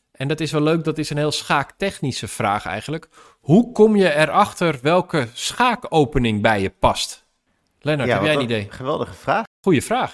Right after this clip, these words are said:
Speaker 2: Ja, ik heb een beetje het idee dat schaakopeningen best wel gekarakteriseerd worden door, eh, of iemand agressief is of juist een beetje passief. Iemand uit de tent wil lokken. Ehm, en is het ook gewoon echt zo dat als je een agressief persoon bent, dat je ook gewoon lekker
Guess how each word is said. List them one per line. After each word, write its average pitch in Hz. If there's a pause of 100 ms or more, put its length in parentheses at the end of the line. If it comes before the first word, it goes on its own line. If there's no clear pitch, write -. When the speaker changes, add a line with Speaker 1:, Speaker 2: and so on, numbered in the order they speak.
(100)
Speaker 2:
Ja, 135
ik 170
heb 240
een 202
beetje 180
het 147
idee 160
dat 165
schaakopeningen 156
best 160
wel 151
gekarakteriseerd 123
worden 110
door, 107
eh, 98
of 101
iemand 110
agressief 139
is 123
of 147
juist 185
een 202
beetje 196
passief. 135 (300)
Iemand 98
uit 139
de 180
tent 123
wil 120
lokken. 117 (380)
Ehm, 107 (260)
en 120 (360)
is 151
het 208
ook 120
gewoon 107
echt 92
zo 104
dat 95
als 101
je -
een 110
agressief 113
persoon 160
bent, 90
dat 104
je 131
ook 110
gewoon 107
lekker 98